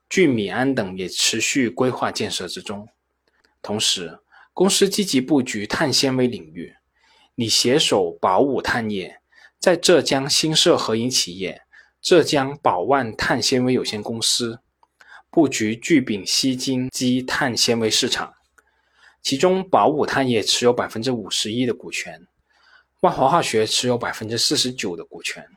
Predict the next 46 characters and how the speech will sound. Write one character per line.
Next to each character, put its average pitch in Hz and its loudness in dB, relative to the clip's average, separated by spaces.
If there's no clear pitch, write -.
通 190 0
过 196 6
与 113 2
宝 95 4
武 156 4
碳 - -2
业 135 2
的 110 0
合 90 -8
作， 80 -8
万 185 4
华 151 2
化 156 4
学 113 -2
将 147 0
进 151 -2
一 127 -6
步 127 -4
扩 - 2
大 160 0
在 117 0
新 - 0
材 113 -4
料 113 0
领 92 -6
域 107 -12
的 101 -8
版 76 -14
图。 - -20
随 - 0
着 120 4
公 135 0
司 135 2
新 156 2
材 135 -2
料 107 2
业 113 2
务 107 -2
的 92 -4
持 - -4
续 - -6
扩 - -4
张 107 -4
与 87 -10
落 87 -6
地， 87 -18